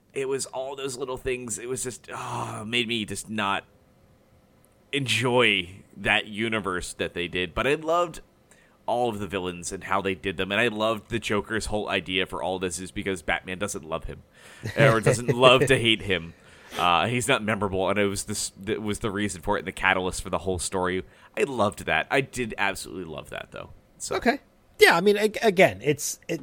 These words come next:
Speaker 2: it's one of those things that, like I said, I just try not to overanalyze it, and I went into it just as a Lego movie and tried to enjoy it, and I did.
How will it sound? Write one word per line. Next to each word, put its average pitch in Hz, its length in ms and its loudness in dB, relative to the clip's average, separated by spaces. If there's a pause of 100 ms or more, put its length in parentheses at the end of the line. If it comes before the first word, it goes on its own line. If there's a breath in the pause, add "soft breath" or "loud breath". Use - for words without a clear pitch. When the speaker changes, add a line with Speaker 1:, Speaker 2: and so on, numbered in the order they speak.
Speaker 2:
it's 151 160 -6
one 151 140 4
of 139 80 4
those 131 200 4
things 117 300 -2
that, 113 160 0
like 107 140 -2
I 95 80 -2
said, 87 180 -6
I 107 140 0
just 139 180 0
try 131 120 4
not 117 180 -2
to 120 60 0
overanalyze 95 680 -2
it, 107 60 -8
and 151 120 -12
I 208 100 0
went 147 180 4
into 120 240 0
it 110 60 2
just 104 220 -8
as 107 120 -4
a 104 60 -4
Lego 95 260 -4
movie 92 260 -4
and 87 120 -8
tried - 220 -6
to 82 60 -12
enjoy 80 280 -10
it, 98 100 -8
and 202 160 4
I 180 60 8
did. - 280 -4